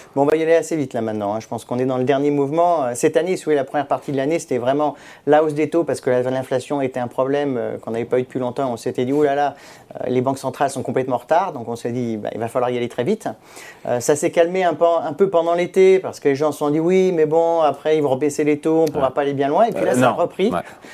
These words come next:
Speaker 1: Voilà, on a reprend, on reprend une deuxième vague où on se dit, « Ah non, mais en fait, euh, l'inflation, elle, elle va continuer de monter. » Le gros problème des banques centrales aujourd'hui et de la Fed, c'est qu'il n'y a pas de récession. Et tout le monde parle de récession, mais il n'y a pas de récession dans les chiffres.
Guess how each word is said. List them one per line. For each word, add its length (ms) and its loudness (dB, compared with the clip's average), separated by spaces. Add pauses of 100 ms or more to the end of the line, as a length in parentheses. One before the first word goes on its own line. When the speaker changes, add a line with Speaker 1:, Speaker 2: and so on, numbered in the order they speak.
(200)
Speaker 1:
Voilà, 280 4
on 100 -2
a 60 2
reprend, 240 -2
on 80 0
reprend 180 0
une 80 0
deuxième 320 2
vague 280 0
où 40 -4
on 80 -2
se 60 -6
dit, « 160 2
Ah 80 4
non, 140 0
mais 140 -2
en 80 0
fait, 260 -2
euh, 260 -2
l'inflation, 640 -2
elle, 200 -4
elle 60 -4
va 120 -2
continuer 260 -6
de 60 -4
monter. » 260 -8 (400)
Le 100 4
gros 140 2
problème 240 -2
des 80 -4
banques 180 -6
centrales 280 -4
aujourd'hui 260 -2
et 40 -2
de 60 -2
la 60 2
Fed, 300 -6 (340)
c'est 140 -8
qu'il 100 0
n'y 40 0
a 20 -18
pas 60 -4
de 60 -6
récession. 380 -10 (880)
Et 80 -2
tout 120 0
le 60 6
monde 160 2
parle 160 2
de 80 2
récession, 440 -2
mais 80 -2
il 20 0
n'y 80 0
a 20 2
pas 140 -2
de 60 -4
récession 360 -4
dans 60 -6
les 100 -6
chiffres. 260 -14